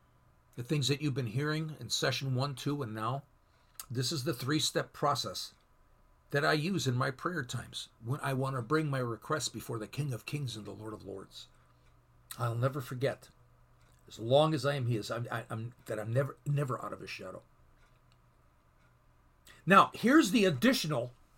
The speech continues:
thing that I wanted to bring up. There's another awesome picture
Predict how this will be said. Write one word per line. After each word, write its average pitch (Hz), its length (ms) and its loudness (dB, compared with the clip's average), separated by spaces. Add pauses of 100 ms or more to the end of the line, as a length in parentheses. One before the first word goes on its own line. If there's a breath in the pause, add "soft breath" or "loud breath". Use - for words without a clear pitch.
(760)
thing 214 220 2
that 156 120 4
I 143 100 6
wanted 170 300 2
to 143 60 -2
bring 180 240 2
up. 147 120 2
There's 156 220 2
another 262 480 6 (100)
awesome 208 440 6
picture - 480 -4